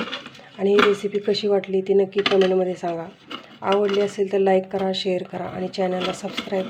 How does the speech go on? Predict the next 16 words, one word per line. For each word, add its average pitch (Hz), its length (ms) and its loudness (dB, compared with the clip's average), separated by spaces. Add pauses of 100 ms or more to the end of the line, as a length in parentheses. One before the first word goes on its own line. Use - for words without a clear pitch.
करा 185 160 -4 (720)
अशाच 190 360 -2
छान 190 200 0
छान 185 120 0
रेसिपीज 180 440 -4
पाहण्यासाठी. 180 600 -8 (1800)
तर 202 100 2
या 202 100 10
ठिकाणी 214 280 2
आपल्या 220 380 2
दोन्ही 233 380 6
पद्धतीने 220 540 2
आहे 202 300 2 (500)
तो 208 300 2
गुढीपाडवा 208 800 2
स्पेशल 202 520 2